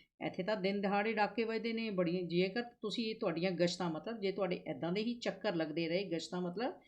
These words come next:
ਇੱਦਾਂ ਹੀ ਤੁਸੀਂ ਚੱਕਰ ਲਗਾਉਂਦੇ ਰਹੇ, ਤਾਂ ਕਹਿੰਦਾ ਇੱਥੇ ਲੋਕਾਂ ਨੇ ਸੁਸਰੀ ਵਾਂਗ ਸੌ ਜਾਣਾ, ਮਤਲਬ ਲੁੱਕ ਜਾਣਗੇ ਸਾਰੇ ਤੇ ਕਿਸੇ ਨੇ ਵੀ ਚੂੰ ਵੀ ਨਹੀਂ ਕਰਨੀ।" ਤਾਂ ਥਾਣੇਦਾਰ ਕਹਿੰਦਾ ਹੈ, "ਮੈਂ ਸਭਨਾਂ ਦੀਆਂ ਮੁਸ਼ਕਾਂ ਕੱਸਾ ਦਿਆਂਗਾ, ਇਹਨਾਂ ਸਮਝਿਆ ਕੀ ਹੈ?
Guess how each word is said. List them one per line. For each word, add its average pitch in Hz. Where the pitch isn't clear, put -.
ਇੱਦਾਂ 170
ਹੀ 233
ਤੁਸੀਂ 214
ਚੱਕਰ 180
ਲਗਾਉਂਦੇ 165
ਰਹੇ, 185
ਤਾਂ 220
ਕਹਿੰਦਾ 190
ਇੱਥੇ 180
ਲੋਕਾਂ 170
ਨੇ 233
ਸੁਸਰੀ 214
ਵਾਂਗ 202
ਸੌ 180
ਜਾਣਾ, 180
ਮਤਲਬ 165
ਲੁੱਕ 175
ਜਾਣਗੇ 226
ਸਾਰੇ 156
ਤੇ 190
ਕਿਸੇ 190
ਨੇ 226
ਵੀ 247
ਚੂੰ 208
ਵੀ 214
ਨਹੀਂ 214
ਕਰਨੀ।" 156
ਤਾਂ 147
ਥਾਣੇਦਾਰ 156
ਕਹਿੰਦਾ 180
ਹੈ, 262
"ਮੈਂ 180
ਸਭਨਾਂ 202
ਦੀਆਂ 185
ਮੁਸ਼ਕਾਂ 196
ਕੱਸਾ 170
ਦਿਆਂਗਾ, 180
ਇਹਨਾਂ 208
ਸਮਝਿਆ 214
ਕੀ 262
ਹੈ? 147